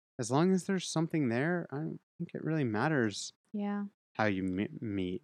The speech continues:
Speaker 1: And that's not to take away from,
Speaker 2: Yeah.
Speaker 1: you know, if you have a, you know, a cool meet-, a story of how you met your significant other, like, I think that's awesome. But I don't think there's anything wrong. I think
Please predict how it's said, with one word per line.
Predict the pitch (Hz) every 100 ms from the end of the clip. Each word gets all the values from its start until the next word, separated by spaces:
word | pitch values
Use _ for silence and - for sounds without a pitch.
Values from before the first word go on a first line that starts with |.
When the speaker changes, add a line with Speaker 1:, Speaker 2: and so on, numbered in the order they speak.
| -
Speaker 1:
And | 117 127
that's | 135
not | 151 147
to | 131
take | 127 123
away | 107 104 127
from, | - 113 101 98 98 _
Speaker 2:
Yeah. | 233 214 208 208 _ _ _ _ -
Speaker 1:
you | 117
know, | 98 95
if | 101 107 -
you | 107 104
have | 104 107 113
a, | 104 - _ _ _ _ _ -
you | 104
know, | 98
a | 104
cool | - - 117 110 104
meet-, | 101 104 120 -
a | 113
story | - 123 131 117
of | 98
how | 101 107
you | 101
met | 95 101 - 107
your | 101
significant | - 107 104 - 104 104
other, | 120 104 104 113
like, | 104 _ _ _ _ _ _ _
I | -
think | 117
that's | 113 107 -
awesome. | 113 - 104 101 107 _ _
But | 110 104 - _ _ -
I | 120
don't | 143 127
think | 135 120 - -
there's | 120 107
anything | 107 101 104 101 98
wrong. | 104 -
I | 110
think | 113